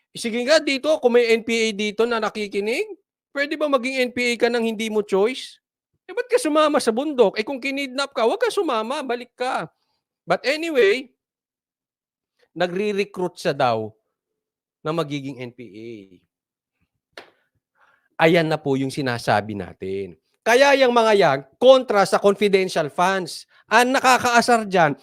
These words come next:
ginamit ng Kongreso para siraan ng Duterte. Ah, sino ba ang talagang galit sa confidential funds? Sila. Kasi ang recruitment nila nagsisimula sa mga bata.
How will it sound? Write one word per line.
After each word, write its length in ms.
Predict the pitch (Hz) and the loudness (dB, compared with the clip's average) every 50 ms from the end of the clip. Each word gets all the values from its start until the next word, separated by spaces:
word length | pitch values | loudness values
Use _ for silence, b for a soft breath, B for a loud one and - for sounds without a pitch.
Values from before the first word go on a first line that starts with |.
| b b | b b
ginamit 560 | - 170 240 247 254 240 233 240 247 240 247 | -6 -4 0 4 6 6 6 4 2 -2 0
ng 160 | 240 233 233 | 0 0 2
Kongreso 720 | - 220 220 202 202 202 196 190 175 - - 180 156 143 B B B B | 0 0 0 2 2 2 4 2 0 0 0 2 2 0 B B B B
para 560 | _ 240 240 254 254 247 233 214 202 190 175 | _ 4 6 6 6 6 6 6 6 4 4
siraan 560 | - - - 233 226 220 220 226 220 214 220 | -2 -8 -4 0 4 8 8 8 8 6 0
ng 160 | 220 214 214 | 0 -2 0
Duterte. 800 | 202 208 202 208 190 175 160 151 _ _ 196 202 208 190 147 123 _ _ _ _ _ | 0 0 0 2 0 0 0 -2 _ _ 0 2 2 0 -2 -6 _ _ _ _ _
Ah, 240 | _ - 247 247 240 | _ -8 -6 -4 -2
sino 240 | - 311 349 359 349 | 0 0 0 0 0
ba 160 | 320 320 285 | 2 2 0
ang 80 | 277 247 | 0 0
talagang 480 | _ 247 240 254 254 240 262 254 220 | _ 4 4 4 4 2 0 0 0
galit 240 | 214 233 247 262 - | 0 0 -2 -2 -6
sa 80 | - 247 | -6 0
confidential 720 | - 220 220 214 220 208 190 196 185 180 - 175 135 123 | 0 0 0 2 0 2 2 2 -2 -2 -4 -6 -6 -6
funds? 640 | _ - 165 180 180 175 156 139 - - - _ _ _ _ _ _ _ | _ -2 -2 -2 -2 -6 -10 -14 -16 -20 -20 _ _ _ _ _ _ _
Sila. 560 | - - 302 294 277 302 294 285 277 220 156 - _ _ _ _ _ _ _ _ _ _ _ _ _ - | -10 -8 -8 -4 -4 -4 -2 -2 -2 -4 -6 -10 _ _ _ _ _ _ _ _ _ _ _ _ _ 0
Kasi 160 | 294 254 - | 0 0 2
ang 160 | 302 285 269 | 2 0 0
recruitment 800 | 262 262 269 254 _ - 240 294 320 311 - 294 269 269 262 _ | 2 0 -4 -4 _ -4 -2 -2 -2 -4 -2 -2 -2 -2 -2 _
nila 480 | - 254 240 220 202 156 143 143 139 - _ _ _ | -6 -6 0 2 2 2 2 2 0 -6 _ _ _
nagsisimula 880 | - 240 247 - - - 269 277 240 - 277 262 254 254 247 240 220 202 | 0 0 0 0 0 -4 -2 -2 -2 -2 -2 0 2 2 2 2 0 2
sa 160 | - 254 247 | -2 0 0
mga 160 | 254 247 247 | 0 0 0
bata. 640 | 247 208 233 226 214 214 - 233 240 254 262 254 - | 4 6 6 6 6 4 0 -4 -4 -4 -6 -10 -12